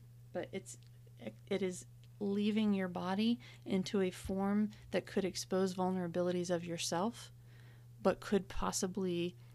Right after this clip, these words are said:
influence or inspire someone else to change a behavior that they were wanting to do. So it's all, like, cyclic, I think. Like, what goes around comes back around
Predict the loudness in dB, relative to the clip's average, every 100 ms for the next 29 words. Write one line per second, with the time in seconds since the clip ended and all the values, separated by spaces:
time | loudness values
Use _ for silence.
0 | -20 -20 -4 0 0 0 0 0 -2 -4
1 | -4 0 0 0 0 0 2 2 0 -4
2 | -8 -4 -2 0 0 0 0 0 0 0
3 | 0 -2 0 2 2 0 -4 -2 0 0
4 | -2 -6 -10 -10 -10 -10 -12 -16 -20 -20
5 | -20 -14 -6 -4 -2 -2 -2 -2 -4 -6
6 | -14 -20 -16 -10 -10 -8 -8 -8 -10 -10
7 | -6 -6 -6 -10 -12 -18 -20 -20 -20 -20
8 | -20 -20 -20 -20 -20 -20 -18 -12 -6 -4
9 | -2 -2 -2 -4 -8 -10 -10 -12 -14 -12
10 | -10 -8 -10